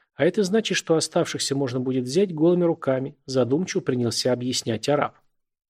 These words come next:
«Значит, захватив ваши семьи, они смогут победить нас почти без крови?» недоверчиво переспросил Квон. «Да,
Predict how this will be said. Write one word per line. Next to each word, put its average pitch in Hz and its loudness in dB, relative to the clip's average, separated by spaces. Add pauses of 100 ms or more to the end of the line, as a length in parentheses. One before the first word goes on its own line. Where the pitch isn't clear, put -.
(680)
«Значит, 127 2
захватив 123 0
ваши 120 2
семьи, 170 2
они 139 2
смогут 120 0
победить 120 -2
нас 143 -2
почти - -2
без 151 -2
крови?» 151 2
недоверчиво 120 2
переспросил 120 -2
Квон. 120 -4 (1080)
«Да, 160 4